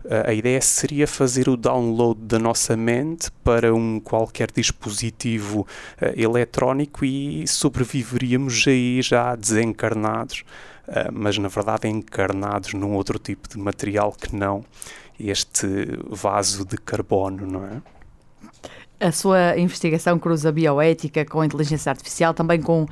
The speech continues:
Speaker 2: com as tais interfaces cérebro-máquina, e no fundo também já estávamos a falar um bocadinho disso. Eh, sabemos que estes sistemas já não servem apenas para monitorizar a atividade cerebral,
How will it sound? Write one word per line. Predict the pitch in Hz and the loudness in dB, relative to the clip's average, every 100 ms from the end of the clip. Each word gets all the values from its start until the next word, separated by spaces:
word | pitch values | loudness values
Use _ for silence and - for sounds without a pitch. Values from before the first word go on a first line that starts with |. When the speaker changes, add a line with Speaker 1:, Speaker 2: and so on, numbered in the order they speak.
| - - - | -8 -16 -6
Speaker 2:
com | - 196 | 2 2
as | - | 4
tais | 202 185 | 2 6
interfaces | 202 196 175 - 190 180 - | 6 6 2 2 2 2 -2
cérebro-máquina, | - 185 175 170 170 160 175 170 196 190 196 - 151 | 2 4 4 4 4 6 4 4 4 6 4 0 -4
e | 165 165 | 0 0
no | |
fundo | 156 180 160 | 2 2 4
também | 185 160 | 6 4
já | - 165 | 4 2
estávamos | - 170 170 160 | 2 2 4 4
a | 160 | 2
falar | 170 156 | 2 4
um | 165 | 4
bocadinho | 175 170 175 | 4 6 6
disso. | 175 175 - - - - | 6 4 0 -10 -6 2
Eh, | 180 190 | 4 4
sabemos | 185 214 233 - | 4 4 4 4
que | 226 | 2
estes | - | 2
sistemas | - - 226 220 | 0 2 4 4
já | 220 | 4
não | 220 | 4
servem | 220 208 220 | 4 4 4
apenas | 214 220 220 | 6 4 4
para | - 226 214 202 | 4 4 6 4
monitorizar | 202 208 214 214 220 208 190 208 | 6 6 6 4 4 4 6 4
a | 208 | 4
atividade | 208 202 208 202 | 2 4 2 4
cerebral, | 208 190 185 170 | 4 4 4 4